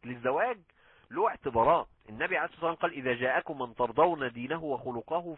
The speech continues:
فزوجوه". كلمة ترضون دينه وخلقه دي، قال، قال ايه؟ قال <coughs> يعني ايه جاهز؟ هو مين اللي قال لها ان هو عشان ملتحي يبقى جاهز اصلًا؟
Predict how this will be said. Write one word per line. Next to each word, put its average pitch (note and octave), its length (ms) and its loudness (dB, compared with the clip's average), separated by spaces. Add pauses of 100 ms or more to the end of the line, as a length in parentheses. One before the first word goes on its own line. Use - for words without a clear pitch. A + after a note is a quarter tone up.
فزوجوه". A#2 560 -4 (880)
كلمة B3 360 4
ترضون F3 720 6
دينه D3+ 260 2
وخلقه D#3 680 2
دي، A#2 240 -8 (220)
قال، A3 320 4
قال G3 260 0
ايه؟ E3+ 260 -4 (520)
قال A#3 380 2 (480)
<coughs> - 160 2 (2250)
يعني C#3 200 6
ايه A3 120 6
جاهز؟ G3 360 6
هو C#3+ 120 2
مين A3+ 120 0
اللي A3+ 120 6
قال E3 120 4
لها G3+ 100 6
ان G#3+ 100 2
هو A3+ 100 4
عشان G3 240 4
ملتحي G#3 480 -2
يبقى C#3+ 180 -4
جاهز C#3 320 0 (200)
اصلًا؟ C#3 400 2